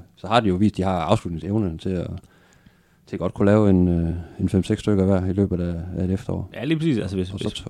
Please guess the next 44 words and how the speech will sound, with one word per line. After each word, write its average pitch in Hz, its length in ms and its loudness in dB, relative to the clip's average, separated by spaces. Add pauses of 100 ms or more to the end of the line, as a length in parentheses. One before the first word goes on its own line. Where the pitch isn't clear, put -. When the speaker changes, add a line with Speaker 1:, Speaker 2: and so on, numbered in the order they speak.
Speaker 1:
så - 140 -8
tror 107 120 0
jeg 107 80 6
ikke, 110 120 2
han, 104 200 4
øh, 87 300 -2
at 85 60 -10
Patrick 90 240 -8
Mortensen 107 260 -6
rammer 95 180 -10
nok 95 120 -6
ikke 107 160 -2
mere 104 140 2
end, 90 220 -2
end 87 100 -4
ti 104 140 -6
scoringer. 87 300 -4
Det 98 100 -4
kan 85 80 -4
jeg 85 60 -4
simpelthen 82 180 -4
ikke - 80 -8
forestille 87 320 -10
mig. 85 80 -10 (240)
Speaker 2:
Nej, 135 200 -4
altså, - 140 -8
hvis, 95 200 -10 (100)
hvis - 140 -2
Bundu, 147 220 6
han 139 100 10
ellers, - 460 6 (300)
øh, 98 360 2 (300)
rider 110 140 8
videre 131 160 10
på 120 60 8
det 127 120 10
niveau, 127 180 8
han, 101 300 4
han 101 340 -2
sluttede 113 360 2
foråret 113 320 0
på, 98 160 -2
så, 107 340 -2
øh, 90 120 -8